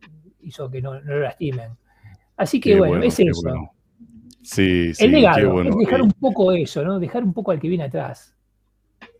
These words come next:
Speaker 2: Y estás dejando, y estás dejando mucho, y, y te estamos muy agradecidos por ello. Inspiración, Miguel. Pero ¿quién te inspira a ti?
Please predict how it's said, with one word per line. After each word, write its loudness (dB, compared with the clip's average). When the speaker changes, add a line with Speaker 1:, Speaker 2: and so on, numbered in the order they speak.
Speaker 2:
Y -2
estás 0
dejando, -4
y -4
estás -2
dejando -2
mucho, -8
y, -10
y -16
te -16
estamos -8
muy 2
agradecidos -2
por -2
ello. 0
Inspiración, -2
Miguel. -4
Pero -2
¿quién 0
te -4
inspira 0
a -2
ti? -8